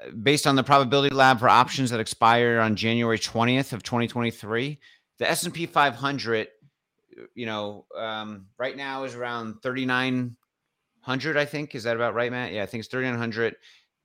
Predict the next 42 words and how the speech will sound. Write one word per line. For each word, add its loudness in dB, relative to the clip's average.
And, 2
or 0
that's -2
S -2
P -10
Y, 4
the -6
E -8
T -8
F -6
is -10
three -6
hundred -2
ninety. 0
So 4
that's 4
the, -10
the -8
probability 2
lab 4
says 0
that 2
there's -2
a 0
ninety 2
percent -6
chance -6
that 4
it's -6
gonna -4
be -6
below -4
four -2
hundred -6
and -4
seventy. 2
So 2
it -4
would 2
have 4
to -6
get -2